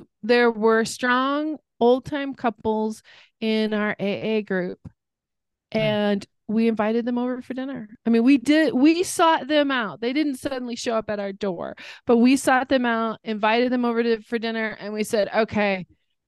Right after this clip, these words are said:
Speaker 1: we don't get it. And we
Speaker 2: Mm-hmm.
Speaker 1: know we don't get it. So tell us what, what's happening with you. How did you work through this? You've got what we want. How did you do that?" So it, it, we searched.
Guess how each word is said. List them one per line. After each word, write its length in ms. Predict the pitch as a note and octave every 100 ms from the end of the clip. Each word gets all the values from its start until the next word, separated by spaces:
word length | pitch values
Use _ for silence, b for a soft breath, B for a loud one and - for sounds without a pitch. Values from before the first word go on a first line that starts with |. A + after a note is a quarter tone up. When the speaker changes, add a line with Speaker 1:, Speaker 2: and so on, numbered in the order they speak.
| -
Speaker 1:
we 240 | F3 G#3
don't 200 | A3 G3
get 200 | - F3
it. 140 | D#3+ - _ _ _ _ _ _ D3
And 120 | F3+
we 60 | F3+
Speaker 2:
Mm-hmm. 40 |
Speaker 1:
know 160 | F#3+ G3+
we 100 | A3
don't 200 | G#3 G3
get 200 | F3+ E3
it. 160 | D#3+ _ _ _ _
So 460 | - G#3 F#3 F3 - -
tell 280 | - F#3 A#2
us 360 | D#3 - - _ _ _ _ _
what, 440 | G3 G3 F#3 G3 - _ -
what's 400 | F3+ F3+ F#3 -
happening 460 | F#3+ E3+ - D#3+
with 180 | D3+ D#3
you. 100 | F3
How 200 | E3 F3+
did 180 | F3+ F3+
you 80 | F3+
work 180 | F3
through 200 | - E3+
this? 260 | D#3+ D#3 - F#3
You've 300 | F3+ F#3+ - - F#3+
got 160 | F#3+
what 100 | F#3
we 120 | F3+
want. 300 | F3 E3 D#3+
How 120 | F#3 E3
did 140 | E3+
you 80 | E3
do 120 | D#3+
that?" 360 | D#3+ D#3+ D#3 - _ _ _ _ - B B -
So 200 | A3+ A3
it, 300 | A3 G#3+ F#3+
it, 200 | G#3 B3 - _ _ -
we 240 | B3 C4+
searched. 880 | - - F#4 G4 C4 - - - -